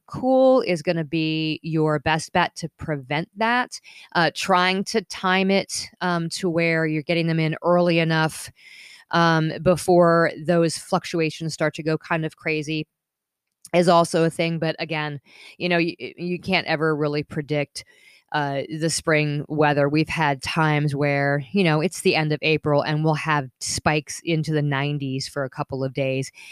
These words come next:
and that totally ruins any chances that we have of, uh, of getting a full-sized head of broccoli out of our plants for our spring crop. But we always make sure that when it does go to bolt, we cut that little mini head out of the center,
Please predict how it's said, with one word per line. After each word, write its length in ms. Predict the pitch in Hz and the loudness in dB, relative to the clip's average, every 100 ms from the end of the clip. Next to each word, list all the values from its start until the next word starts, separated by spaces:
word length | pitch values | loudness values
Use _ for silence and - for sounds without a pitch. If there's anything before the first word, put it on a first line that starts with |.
| - | -8
and 200 | 170 170 | 0 4
that 160 | 170 - | 4 2
totally 400 | - 196 175 156 | 4 6 6 6
ruins 320 | 151 147 147 | 4 4 2
any 160 | 156 147 | 0 -2
chances 480 | - 147 135 139 | -2 -4 -4 -6
that 120 | 135 143 | -4 -2
we 140 | 147 | -2
have 420 | 143 139 135 135 _ - - - - | 0 0 0 -2 _ -20 -20 -20 -6
of, 420 | - 160 147 139 131 | 2 6 6 4 2
uh, 300 | 139 135 - | 2 2 0
of 160 | 156 139 | -4 -2
getting 300 | 165 147 147 | -2 0 -4
a 220 | - 147 | -2 -4
full-sized 840 | - - 190 185 - 151 147 143 - | -4 2 6 6 4 2 4 0 -4
head 360 | - 147 143 | -2 0 0
of 200 | - 151 | -2 -6
broccoli 580 | 127 147 139 147 139 139 - _ - _ | 0 2 2 -2 -2 -4 -8 _ -20 _
out 160 | 170 165 | 0 2
of 100 | 160 | 2
our 120 | 151 | 0
plants 380 | - 151 143 - | 0 -6 -6 -6
for 140 | - | -2
our 100 | 139 | -2
spring 340 | 139 - 170 160 | -2 -2 -2 -2
crop. 280 | - 135 - | -2 -4 -2
But 140 | 160 156 | -2 0
we 120 | 170 _ | -4 _
always 640 | 156 160 190 202 175 170 160 | 2 6 6 6 6 4 0
make 200 | 165 156 | -4 -4
sure 280 | - 151 147 | -4 -2 0
that 220 | 143 143 | -2 -2
when 120 | 151 | -2
it 140 | 151 | -4
does 240 | 135 143 143 | -2 -4 -2
go 160 | 185 | -2
to 80 | 202 | -2
bolt, 320 | 180 156 151 | 2 4 4
we 80 | - | 2
cut 260 | - - 151 | -8 -8 -4
that 180 | 156 156 | -4 -2
little 220 | 160 170 | 0 0
mini 300 | 170 165 180 | 2 0 0
head 260 | 151 160 156 | -2 -4 -2
out 160 | 156 | -2
of 60 | 156 | -2
the 80 | 160 | -2
center, 500 | - 254 220 180 | 0 0 2 0